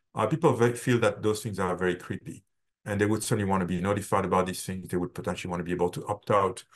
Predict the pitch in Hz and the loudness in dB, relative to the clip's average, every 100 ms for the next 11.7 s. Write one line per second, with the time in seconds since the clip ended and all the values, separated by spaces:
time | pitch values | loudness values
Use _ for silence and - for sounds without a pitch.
0 | - - 95 92 87 - 92 - 90 - | -16 -4 -2 -2 -2 -2 -4 -2 -4 -4
1 | 110 - - - - _ _ 131 151 151 | -8 -10 -10 -12 -16 _ _ 4 4 8
2 | 175 156 156 220 160 - - - - - | 6 6 4 2 2 0 -6 -10 -12 -20
3 | _ _ _ - - - 117 113 - _ | _ _ _ -12 -8 2 4 4 -2 _
4 | _ _ _ _ _ _ _ 104 101 98 | _ _ _ _ _ _ _ -2 0 4
5 | 151 127 117 110 117 120 123 107 101 - | 6 6 6 4 0 0 0 0 -2 0
6 | 123 123 107 95 98 104 98 104 95 92 | 2 2 -2 -2 -2 -2 -6 -2 2 2
7 | 90 - 98 110 143 _ _ _ - 104 | 0 0 2 2 -2 _ _ _ -4 -2
8 | 98 - 104 101 - - 98 123 - - | -2 -2 0 0 0 2 2 2 0 -6
9 | _ _ _ - 117 135 - 220 131 156 | _ _ _ -2 0 2 4 6 8 6
10 | 123 117 95 - 98 101 123 120 - 135 | 6 4 0 -2 -4 0 0 0 0 0
11 | 120 113 107 101 120 120 | 4 4 4 2 2 2